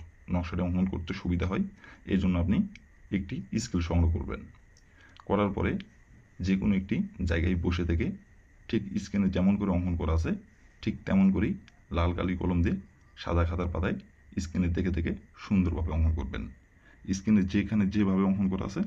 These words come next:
সেখানে সেভাবে অঙ্কন করবেন। আর নকশাটি অঙ্কন করার আগে কিন্তু মোমবাতিটি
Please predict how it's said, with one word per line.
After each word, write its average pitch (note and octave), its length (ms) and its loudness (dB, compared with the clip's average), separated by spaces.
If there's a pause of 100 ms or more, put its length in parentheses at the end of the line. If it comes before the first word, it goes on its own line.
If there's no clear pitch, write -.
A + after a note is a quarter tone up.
(400)
সেখানে F#2 300 0
সেভাবে E2+ 380 2
অঙ্কন D#2+ 260 -4
করবেন। C2 240 -8 (840)
আর D#2+ 140 0
নকশাটি F#2+ 320 -2 (240)
অঙ্কন G2 260 2
করার F#2+ 240 0
আগে F#2 180 0
কিন্তু F2+ 160 0 (140)
মোমবাতিটি F2 480 4